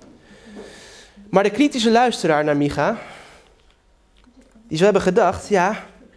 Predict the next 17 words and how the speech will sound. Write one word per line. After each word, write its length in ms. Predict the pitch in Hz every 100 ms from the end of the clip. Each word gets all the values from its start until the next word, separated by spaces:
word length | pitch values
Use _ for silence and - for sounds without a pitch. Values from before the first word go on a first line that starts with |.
| - _ _ - _ _
maar 140 | 160 196
nu 120 | 269
heb 100 | 180
ik 120 | 165
corrupte 400 | 180 190 202 175
leiders. 640 | 226 226 135 - - - - - - _ - -
Er 100 | -
is 80 |
hebzucht. 680 | 147 247 254 170 123 - - - - - - -
Hoe 220 | - 339
kan 240 | 339 302 254
dit 240 | 190 -
ooit 300 | 254 269 202
werkelijkheid 600 | 220 247 226 214 190 190
worden? 280 | 185 233 123 - - - _ - - _ _ _ _ _ _ _ _
Hoe 200 | 302 330
dan? 220 | 196